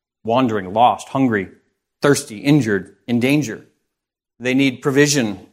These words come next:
They need protection. They need guidance. And, and that which only a faithful shepherd could provide. And Jesus was exactly the shepherd that the people needed.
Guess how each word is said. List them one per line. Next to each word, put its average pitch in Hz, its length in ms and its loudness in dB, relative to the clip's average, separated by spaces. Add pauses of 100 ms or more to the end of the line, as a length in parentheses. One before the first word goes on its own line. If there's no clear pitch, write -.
They 120 120 2
need 127 120 4
protection. 147 520 -2
They 117 100 2
need 120 200 -2
guidance. 131 760 -2 (340)
And, 151 300 -4
and 143 180 -4
that 190 380 -2
which 156 240 -4
only 175 340 0
a 147 160 -2
faithful 147 380 -2
shepherd 135 480 -2
could 117 320 0
provide. 127 540 -2 (1120)
And 113 120 -8
Jesus 120 320 0
was 117 140 -2
exactly 117 480 0
the 104 80 -4
shepherd 107 460 -4
that 104 140 -4
the 101 60 -14
people 101 240 -10
needed. 98 360 -10